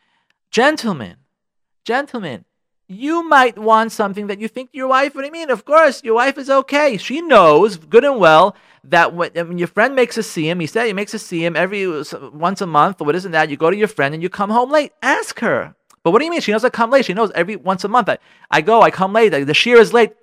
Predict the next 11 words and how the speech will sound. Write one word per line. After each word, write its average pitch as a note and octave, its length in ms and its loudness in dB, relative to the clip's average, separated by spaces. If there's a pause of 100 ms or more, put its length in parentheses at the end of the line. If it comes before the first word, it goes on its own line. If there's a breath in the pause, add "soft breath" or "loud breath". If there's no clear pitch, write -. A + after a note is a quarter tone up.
Ask C4 420 -2
her. C#3 260 -12
Ask, G#3 380 -6
ask, F3+ 340 -6
ask, F3+ 280 -8
ask, E3 280 -12
ask. C3 160 -14 (360 loud breath)
I'm D#3 100 -4
not E4+ 160 -10
saying G3+ 180 -8
you E3 100 -6